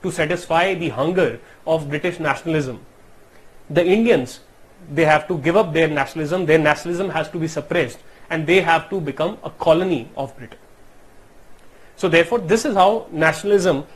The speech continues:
it can also be, uh, in nationalism, it can hurt world peace. Nationalism can hurt the idea of Vasudhaiva Kutumbakam if we move towards extreme nationalism. So there needs to be balance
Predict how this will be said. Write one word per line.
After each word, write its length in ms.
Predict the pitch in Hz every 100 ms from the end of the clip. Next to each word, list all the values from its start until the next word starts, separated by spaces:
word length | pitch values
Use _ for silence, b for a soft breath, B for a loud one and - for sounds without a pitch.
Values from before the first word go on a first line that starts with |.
| -
it 140 | 156
can 180 | 180 185
also 360 | - 165 165 208
be, 340 | 165 190 - -
uh, 300 | - 139 139 -
in 160 | 170
nationalism, 420 | 170 180 196 208
it 140 | 202 -
can 140 | 190
hurt 300 | - 175 190
world 300 | 151 147 147
peace. 420 | 165 135 - - - - - - - - - -
Nationalism 540 | 165 160 160 185 190 196
can 140 | 180
hurt 300 | 147 175 190
the 120 | 165
idea 260 | 151 165 170
of 160 | 196 151
Vasudhaiva 420 | 147 180 190 190
Kutumbakam 580 | 151 160 165 175 123 127 B B
if 320 | - 196 196 180
we 140 | 165
move 300 | 165 190 202
towards 360 | 165 170 185 -
extreme 420 | - - 233 180
nationalism. 540 | 151 147 160 127 117 - - - b b -
So 140 | 185
there 200 | 165 226
needs 240 | 226 220
to 80 | -
be 80 | 247
balance 600 | 165 151 175 160 117 -